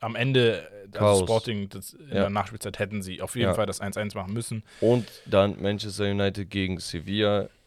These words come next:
Speaker 2: Ich persönlich hab das Spiel natürlich geguckt.
Speaker 1: Ja.
Speaker 2: Ja, United legt geil los, ne? Sabitzer mit dem Doppelpack. Sabitzer sowieso ein Spieler, wo ich meinte, der wird Faust aufs Auge, wird der passen. Weil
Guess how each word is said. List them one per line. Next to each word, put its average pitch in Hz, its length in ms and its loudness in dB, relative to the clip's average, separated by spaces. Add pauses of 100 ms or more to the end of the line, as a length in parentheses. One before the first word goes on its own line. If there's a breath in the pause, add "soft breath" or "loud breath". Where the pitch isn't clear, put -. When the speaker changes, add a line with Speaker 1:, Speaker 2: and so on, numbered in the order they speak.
Speaker 2:
Ich - 180 -4
persönlich 92 360 2
hab 85 160 -2
das 104 160 4
Spiel - 160 -4
natürlich 101 380 -4
geguckt. 95 440 -6
Speaker 1:
Ja. 98 160 -6 (420 soft breath)
Speaker 2:
Ja, 85 300 4 (580)
United 98 520 0
legt 95 240 -4 (280)
geil 101 280 6
los, 107 500 -2 (140)
ne? 104 300 0
Sabitzer 104 720 2
mit 101 160 0
dem 92 140 -8
Doppelpack. 104 640 0
Sabitzer 117 420 0
sowieso 104 380 -2
ein 98 160 0
Spieler, 127 560 -2
wo 101 120 -2
ich 98 120 -6
meinte, 110 540 -4 (420 soft breath)
der 104 240 0
wird 101 200 -8 (720)
Faust 143 600 0
aufs - 260 -8
Auge, 107 440 -2
wird 98 120 -8
der 92 100 -4
passen. - 440 -12 (340 soft breath)
Weil 131 400 2